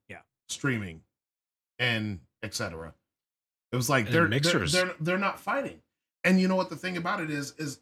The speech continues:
Speaker 2: it, and here's where, here's where I was going with the whole, uh, Xbox going Xbox Live for free.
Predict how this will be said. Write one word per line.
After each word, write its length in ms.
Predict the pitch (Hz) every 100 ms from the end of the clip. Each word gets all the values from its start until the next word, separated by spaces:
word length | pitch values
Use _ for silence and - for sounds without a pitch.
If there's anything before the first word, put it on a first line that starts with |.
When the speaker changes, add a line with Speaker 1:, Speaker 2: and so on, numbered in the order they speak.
| -
Speaker 2:
it, 180 | 151 -
and 120 | 156
here's 360 | 156 143 208 185
where, 300 | 185 180 -
here's 260 | 123 214 196
where 140 | 196
I 20 |
was 160 | 170 127
going 280 | 147 147 139
with 180 | 135 -
the 200 | 127 113
whole, 460 | 131 139 135 123 -
uh, 460 | 131 120 117 107 101 _ _ _ _ _ -
Xbox 480 | 147 - 143 123 123
going 400 | 139 139 123 117 - 131
Xbox 400 | 120 127 120 127
Live 180 | 117 98
for 100 | 101
free. 300 | 113 90